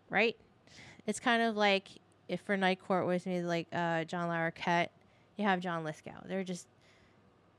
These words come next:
the best. And John Lithgow, is, I, I don't know, that sh-, he made that show, to be honest, for me. And I watched Home Improvement. My mo-, uh, my dad,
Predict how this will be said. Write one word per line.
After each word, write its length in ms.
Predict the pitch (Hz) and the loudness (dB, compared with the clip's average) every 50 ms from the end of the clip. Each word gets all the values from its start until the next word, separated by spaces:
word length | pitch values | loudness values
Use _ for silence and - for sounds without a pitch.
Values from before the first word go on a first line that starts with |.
| _ _ _ - - 180 180 | _ _ _ -20 -20 -10 -4
the 120 | 196 190 | -4 -2
best. 580 | 185 175 147 143 165 - - - - - - - - _ _ - - | -2 -2 -4 -4 -8 -12 -12 -14 -14 -14 -16 -18 -20 _ _ -8 -4
And 160 | 185 190 190 | -4 -2 0
John 220 | 196 202 190 185 | 0 2 2 2
Lithgow, 400 | 180 180 - - 165 156 156 151 | 0 -2 -4 -4 -6 -6 -6 -6
is, 80 | 151 165 _ - - | -8 -10 _ -20 -18
I, 120 | - 151 - - | -14 -14 -10 -6
I 120 | 180 185 | -4 -4
don't 100 | 180 160 | -2 -2
know, 100 | 156 156 | -2 -2
that 160 | 190 214 214 | -2 -2 -2
sh-, 140 | - - - - | -2 -8 -12 -8
he 120 | - 262 247 | -6 -4 -2
made 240 | 233 214 190 180 | 0 0 0 0
that 200 | 175 165 143 - | -2 -4 -8 -8
show, 300 | - - 165 143 139 147 - - | -8 -8 -8 -8 -8 -10 -14 -16
to 100 | - - | -16 -12
be 120 | 165 170 160 | -8 -6 -6
honest, 340 | 147 143 151 156 156 - - | -6 -6 -8 -8 -8 -10 -6
for 160 | - 233 208 | -4 -4 -2
me. 200 | 185 160 143 - _ - _ _ _ _ _ _ _ _ _ _ _ _ _ _ _ _ _ - 196 | -2 -2 -4 -6 _ -20 _ _ _ _ _ _ _ _ _ _ _ _ _ _ _ _ _ 0 2
And 220 | 214 214 214 220 | 4 4 6 6
I 60 | 226 | 6
watched 340 | 233 240 233 226 - - - | 6 6 4 4 2 0 -6
Home 220 | - - 220 202 | -4 -2 -2 0
Improvement. 560 | 202 196 196 - 208 196 196 - 190 175 - - | 0 0 0 0 0 0 0 0 -4 -6 -6 -6
My 160 | 180 190 190 | -8 -6 -6
mo-, 220 | 190 190 190 180 - - | -4 -2 -4 -4 -4 -2
uh, 160 | 180 175 170 165 - - - _ - | -2 -2 -2 -4 -6 -18 -20 _ -8
my 120 | - 190 | -4 -4
dad, 560 | 185 175 208 202 208 208 185 170 160 165 170 | -2 2 4 4 6 6 4 4 2 -2 -8